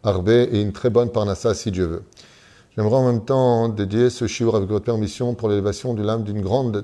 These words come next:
dame qui nous a quittés hier soir, avant l'entrée de Shabbat, Sandrine Kadosh,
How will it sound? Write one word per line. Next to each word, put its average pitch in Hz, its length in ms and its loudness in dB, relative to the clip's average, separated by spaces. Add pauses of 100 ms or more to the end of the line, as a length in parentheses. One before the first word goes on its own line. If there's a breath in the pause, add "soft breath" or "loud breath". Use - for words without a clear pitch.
dame 107 280 0
qui 113 120 -12
nous 101 140 -4
a 104 80 -2
quittés 113 320 -2
hier 101 200 -4
soir, 117 420 0 (580 loud breath)
avant 110 180 4
l'entrée 117 300 0
de 110 80 2
Shabbat, 107 440 0
Sandrine 107 440 -4
Kadosh, 101 520 0